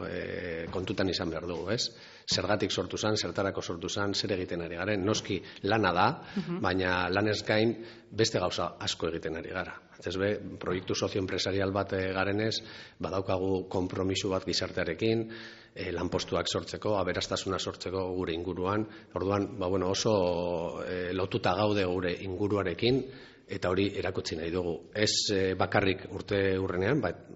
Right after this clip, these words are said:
Speaker 1: batez be, eh, egunero, gure lankide be-, berriekin, gure bazkide berriekin, eta batez be, eh, beti aipatzen dugu, ez? Eh, legatua,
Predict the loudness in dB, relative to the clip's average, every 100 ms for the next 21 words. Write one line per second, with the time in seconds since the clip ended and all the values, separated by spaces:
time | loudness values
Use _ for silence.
0 | -14 -12 -10 -8 -6 -4 0 2 0 -4
1 | -8 -6 0 2 2 4 4 2 -2 -4
2 | -2 -4 -4 -6 -2 0 0 -2 -4 -6
3 | -4 -4 2 6 6 6 0 -2 -2 -2
4 | -2 -2 -4 0 4 4 0 -10 -12 -12
5 | -4 4 6 8 10 12 12 10 6 -4
6 | -8 -12 -10 -8 -4 -2 -2 2 4 6
7 | 8 8 6 4 4 4 4 6 6 6
8 | 4 4 2 2 4 2 2 2 4 2